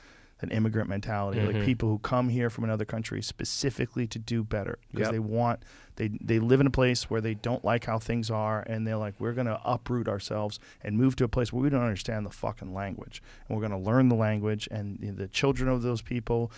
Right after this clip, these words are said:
Speaker 1: and the grandchildren of those people, they have specific advantages in that there's a, a drive that's imparted in them.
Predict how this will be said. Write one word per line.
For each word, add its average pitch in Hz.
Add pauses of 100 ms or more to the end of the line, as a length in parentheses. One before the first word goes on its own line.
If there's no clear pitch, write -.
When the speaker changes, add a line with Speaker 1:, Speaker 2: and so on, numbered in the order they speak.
(160)
Speaker 1:
and 98
the 101
grandchildren 127
of 117
those 110
people, 113 (220)
they 123
have 113
specific 120
advantages 110
in 90
that 101
there's 101
a, 101 (180)
a 110
drive 107
that's 107
imparted 104
in 95
them. -